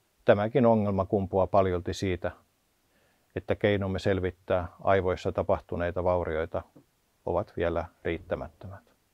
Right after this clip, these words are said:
Aivovammalääketiede on kuitenkin suurten edistysaskelten kynnyksellä.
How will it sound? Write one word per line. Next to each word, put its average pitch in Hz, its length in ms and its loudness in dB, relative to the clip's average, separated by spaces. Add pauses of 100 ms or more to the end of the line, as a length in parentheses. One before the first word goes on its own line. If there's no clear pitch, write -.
(3250)
Aivovammalääketiede 120 1160 6 (240)
on 117 160 0
kuitenkin 98 460 0
suurten 95 500 2
edistysaskelten 87 960 -2
kynnyksellä. 82 680 -6